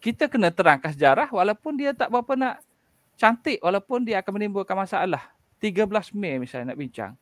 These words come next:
kena bincangkan. Ha? Eh, komunis ini mewakili suara orang, orang Cina sebenarnya perjuangan dia dan, eh, lebih berkiblat pada negara Cina. Tak boleh nak dialihkan.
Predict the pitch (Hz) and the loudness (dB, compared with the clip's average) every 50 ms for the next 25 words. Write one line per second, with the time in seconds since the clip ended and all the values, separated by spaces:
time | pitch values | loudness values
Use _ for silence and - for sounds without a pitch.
0 | _ 262 285 330 294 302 277 - - 294 294 302 294 262 208 170 - _ _ _ | _ -6 -4 -2 -2 -4 -4 -2 -4 -4 -2 -2 -4 -6 -6 -8 -12 _ _ _
1 | _ _ _ _ _ _ _ - 196 269 302 - _ _ _ _ _ _ _ _ | _ _ _ _ _ _ _ 0 0 0 0 -2 _ _ _ _ _ _ _ _
2 | - 175 190 196 196 190 190 - 214 214 233 247 254 254 240 202 - - 156 143 | -2 0 2 4 4 4 4 2 2 2 4 2 0 0 0 -2 -4 -6 -8 -6
3 | 147 170 190 202 - - 202 202 185 - 190 190 185 190 185 185 185 185 196 185 | -4 -4 -6 -6 -6 -8 -8 -8 -4 -2 -2 0 0 0 0 0 0 -2 -4 -6
4 | _ _ _ _ - - 185 196 190 - 175 190 196 196 190 - 226 220 214 170 | _ _ _ _ -2 -2 0 0 -2 -2 -2 -2 -2 -2 -6 -8 -8 -6 -4 -4
5 | 139 123 - - 131 117 110 - 127 131 139 135 131 131 120 110 123 165 220 247 | -4 -4 -4 -6 -8 -8 -8 -8 -8 -6 -4 -4 -2 -2 -4 -4 -4 -4 -4 -2
6 | 202 202 214 214 196 - 190 190 190 190 185 185 180 - - - 190 202 196 202 | -2 -2 -2 -2 -2 -2 -2 0 0 0 -2 -4 -6 -8 -6 -4 -2 0 0 0
7 | 175 175 - - 196 190 202 - - 202 190 196 190 185 180 175 175 175 - 175 | 0 -2 -6 -8 -4 -2 0 0 0 -2 -4 -6 -6 -4 -4 -4 -4 -4 -6 -6
8 | 156 139 123 - - 247 269 339 370 359 277 254 262 233 262 285 - 277 285 285 | -4 -4 0 0 0 4 4 4 4 6 4 2 2 2 0 2 4 4 4 4
9 | 277 247 254 277 269 233 | 2 0 0 -2 -2 -2